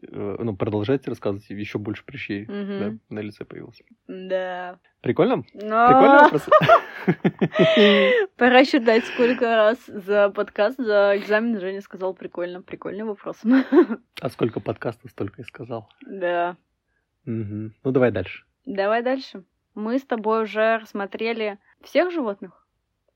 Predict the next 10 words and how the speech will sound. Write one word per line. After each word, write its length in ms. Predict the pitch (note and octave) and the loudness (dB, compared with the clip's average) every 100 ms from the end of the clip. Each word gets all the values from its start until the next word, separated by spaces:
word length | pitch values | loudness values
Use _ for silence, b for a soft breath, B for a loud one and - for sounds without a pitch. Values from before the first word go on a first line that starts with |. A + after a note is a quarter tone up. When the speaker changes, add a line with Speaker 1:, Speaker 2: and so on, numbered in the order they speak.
| _ _ - | _ _ -8
Speaker 1:
Но 680 | C3 B2+ B2 A#2+ A#2 A2 - | -4 -2 0 2 0 -2 -2
Speaker 2:
По-моему, 420 | A3+ B3+ G#4 F4 | -2 0 0 0
там 180 | C4+ C4 | 0 0
кроме 240 | C4 B3+ | 0 -2
лукатусов 640 | A#3+ A#3+ A#3 A#3 F#4+ C#4+ B3+ | -2 -6 -8 -8 -8 -8 -10
ещё 220 | A3 A3+ | -10 -12
кто-то 280 | - G3 F#3+ | -12 -18 -18
жил 240 | F3+ F#3 F3 _ _ _ | -18 -20 _ _ _ _
из 180 | - G3 | -12 -8
мелких. 540 | G3+ F#3 F3+ G3 _ | -8 -8 -10 -20 _